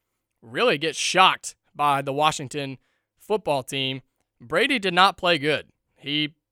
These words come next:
he had a bad game. And as great as Brady is, we see a couple of these games a year from him. I would say probably two games a year in the regular season, we see Tom Brady have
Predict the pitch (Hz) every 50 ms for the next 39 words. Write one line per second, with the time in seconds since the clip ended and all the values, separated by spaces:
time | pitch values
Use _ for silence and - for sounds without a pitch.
0 | _ _ 107 - - 143 147 139 165 165 156 135 160 165 175 175 156 143 160 202
1 | 175 117 - _ _ _ _ _ _ _ _ _ _ - 120 123 127 131 131 131
2 | - _ _ _ _ _ _ _ _ _ _ _ _ _ _ _ _ - 127 127
3 | 123 120 - 160 165 180 196 196 180 151 139 131 165 175 185 175 165 156 175 202
4 | 202 175 147 147 143 - - _ _ _ _ _ _ _ _ _ _ _ _ _
5 | _ _ _ _ _ _ _ _ _ - 139 180 247 262 - 320 330 320 302 277
6 | 294 _ _ _ _ _ _ _ _ - 285 - - - - - 262 262 - 277
7 | 262 240 208 185 196 190 175 - - 175 165 160 147 127 135 127 123 135 131 123
8 | 113 - - 110 104 98 101 90 87 87 85 _ _ _ _ _ _ _ _ _
9 | _ _ _ _ _ _ _ - 185 247 320 320 269 - - 220 202 180 - -
10 | 180 180 175 175 165 156 143 127 - - - 180 175 180 156 165 160 165 170 160
11 | 143 139 123 123 135 143 151 156 160 - _ _ - 147 147 139 131 127 139 143
12 | 139 147 139 135 127 - - 147 147 151 165 160 165 165 - _ _ _ _ _
13 | _ _ _ 120 127 151 151 135 - - 147 143 139 - 151 147 143 131 123 135
14 | 135 131 123 110 123 127 123 113 107